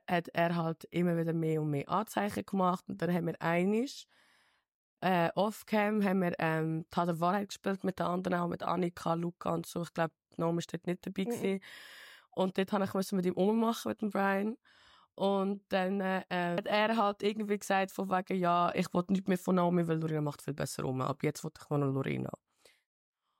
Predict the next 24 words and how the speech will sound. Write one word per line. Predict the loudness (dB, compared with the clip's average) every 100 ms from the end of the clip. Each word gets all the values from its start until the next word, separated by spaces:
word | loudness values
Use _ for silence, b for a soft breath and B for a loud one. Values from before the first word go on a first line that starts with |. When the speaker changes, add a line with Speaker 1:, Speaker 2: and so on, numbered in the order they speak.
| _
Speaker 1:
Und | -2 -2 2
dann, | 2 2
äh, | 0
keine | 0 0
Ahnung, | 0 0
nachher | -2 0 0 0
habe | 0 -2
ich | -6 -18 _ _ -4
halt | -2 -2 -2
gelacht | -2 -2 -4
und | -6 -2
so. | 0 2
Nachher | 2 0 -2 -2 -2
haben | -2
wir | -4
dann | -4
irgendwie | -4 -4 -6
so | -8
ein | -8
bisschen | -8
angefangen | -8 -12
zu | -6
schreiben, | -4 -2 0 0 -2 b b b b b -2
ähm, | 2 2 2 2 0